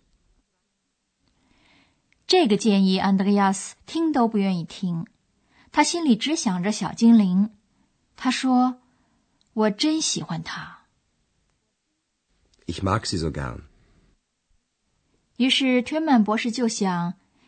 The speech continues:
Speaker 1: 也许换换环境对安德烈亚斯会有好处。他建议说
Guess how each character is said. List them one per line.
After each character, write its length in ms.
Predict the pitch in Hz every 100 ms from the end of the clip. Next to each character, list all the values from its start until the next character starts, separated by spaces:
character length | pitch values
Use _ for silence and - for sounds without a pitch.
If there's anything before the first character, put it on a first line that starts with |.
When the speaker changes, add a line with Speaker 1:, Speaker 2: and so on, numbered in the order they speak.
| _
Speaker 1:
也 140 | - 311
许 220 | - 202
换 240 | 196 -
换 140 | 240 202
环 340 | 208 185 220
境 340 | 262 240 208 202
对 180 | 208
安 200 | 190 190
德 80 | 190
烈 80 | 208
亚 160 | 214 196
斯 140 | -
会 120 | 214
有 140 | 208 247
好 260 | 208 175
处。 380 | - - 180 - _ _ _ _ _ _ _ -
他 220 | 240 233
建 220 | 262 262
议 120 | 214
说 480 | 196 240 226 226 240